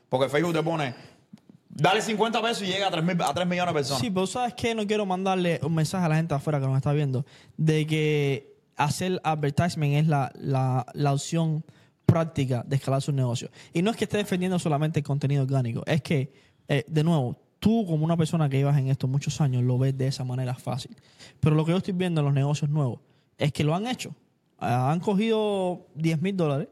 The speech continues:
Speaker 2: han hecho una campaña de marketing y no han traído resultados.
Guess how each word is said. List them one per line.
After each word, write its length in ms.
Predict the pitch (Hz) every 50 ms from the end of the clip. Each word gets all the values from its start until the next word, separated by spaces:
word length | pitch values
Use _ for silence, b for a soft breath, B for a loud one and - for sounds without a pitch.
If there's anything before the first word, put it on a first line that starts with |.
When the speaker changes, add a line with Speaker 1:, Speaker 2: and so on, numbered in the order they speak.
| b b b b b b b
Speaker 2:
han 180 | - 123 135 151
hecho 200 | 165 160 - 185
una 160 | 180 185 170
campaña 400 | 175 170 160 - 165 175 185 180
de 80 | 175 160
marketing 460 | 151 151 151 147 - - 143 156 - - - b b b b b b b _
y 100 | 156 151
no 80 | 165 175
han 60 | 185
traído 200 | 190 196 196 196
resultados. 440 | 190 180 - 175 - 240 - - 156